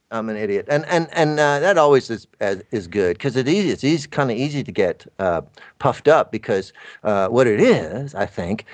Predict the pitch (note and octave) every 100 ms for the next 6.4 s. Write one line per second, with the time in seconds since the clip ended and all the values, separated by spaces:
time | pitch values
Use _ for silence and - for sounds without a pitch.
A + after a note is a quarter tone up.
0 | - - - B2 - G#2+ A2 G#2 B2 A#2+
1 | D#2 - F2+ G2+ G#2 G2+ F#2+ A#2 A2+ F#2+
2 | - - G2 F2 _ F#2+ D2+ - E2+ -
3 | - G2 - G#2+ F#2 G#2+ F#2+ F#2 - -
4 | A#2+ F#2+ - - - - - G2+ F#2+ G2+
5 | G2+ G#2+ - F#2+ F#2 G2+ G2+ A2 B2 G#2
6 | - G2 F2 F2